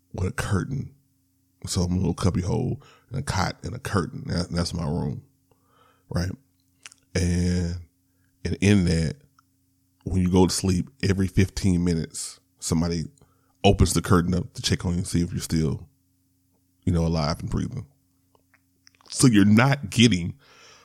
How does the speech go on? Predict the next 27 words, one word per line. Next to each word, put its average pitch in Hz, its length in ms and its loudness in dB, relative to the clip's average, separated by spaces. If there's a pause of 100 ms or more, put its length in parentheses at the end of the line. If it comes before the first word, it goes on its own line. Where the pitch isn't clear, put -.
(120)
a 101 60 6
good 85 260 4
night's 92 300 2
rest. - 480 -2 (1300)
There 123 120 10
is 101 120 6
a 92 40 0
struggle 101 480 4
there. 78 220 -2 (1900)
And 92 460 0 (1300)
by 98 160 6
three, 110 260 4 (120)
day 107 200 6
three, 101 480 4
I 101 80 -4
was 101 200 -4
like, 95 360 0 (320)
"Yo, 113 500 6
I'm 147 240 6
supposed 120 320 6
to 101 60 4
be 101 80 6
out. 147 240 6
I 117 60 2
got 98 200 4
a 90 80 -2
flight 156 340 2